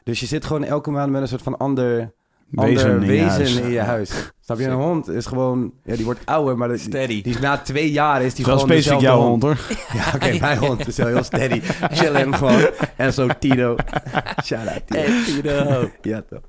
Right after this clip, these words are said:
Speaker 1: Nee, maar, ehm, eh, ja, de, de, de, de, de, ja, het is gewoon, eh, moeilijk om structuur te maken. Maar ik heb uiteindelijk wel gewoon... Weet je, door het te bespreken heb ik wel, heb ik wel, denk ik, de beste structuur die, die ik nu zou kunnen hebben.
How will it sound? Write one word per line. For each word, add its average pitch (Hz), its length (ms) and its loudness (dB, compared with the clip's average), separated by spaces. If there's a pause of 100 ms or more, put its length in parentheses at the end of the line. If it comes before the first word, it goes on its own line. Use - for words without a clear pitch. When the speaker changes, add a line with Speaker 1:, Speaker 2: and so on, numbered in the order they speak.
(240)
Speaker 1:
Nee, 131 200 0
maar, 139 300 2
ehm, 131 540 2 (140)
eh, 117 560 0 (140)
ja, 113 320 -4 (340)
de, 117 200 -8
de, - 160 -10 (240)
de, - 180 -20
de, - 100 -20 (320)
de, 76 120 -16
ja, 104 220 -8 (160)
het 110 160 -10
is 123 80 -6
gewoon, 123 300 -4
eh, 120 140 -2
moeilijk 123 300 0
om 131 100 -4
structuur 131 360 -4
te 113 80 -8
maken. 107 280 -4
Maar 113 160 -4
ik 127 80 -6
heb 147 100 -4
uiteindelijk 143 400 -4
wel 139 220 -2
gewoon... 131 480 -4 (600)
Weet 127 140 -6
je, 135 120 -4
door 151 260 2
het 143 200 0
te 135 100 -2
bespreken 135 540 -2
heb 104 100 -4
ik 104 100 -6
wel, 107 320 -4
heb 95 140 -10
ik 95 80 -8
wel, 101 220 -4
denk 95 180 -6
ik, 98 140 -14
de 95 80 -8
beste 98 280 -6
structuur 104 460 -6
die, 92 340 -4
die 95 160 -8
ik 92 60 -10
nu 95 120 -6
zou 90 180 -8
kunnen 95 260 -6
hebben. 98 360 -6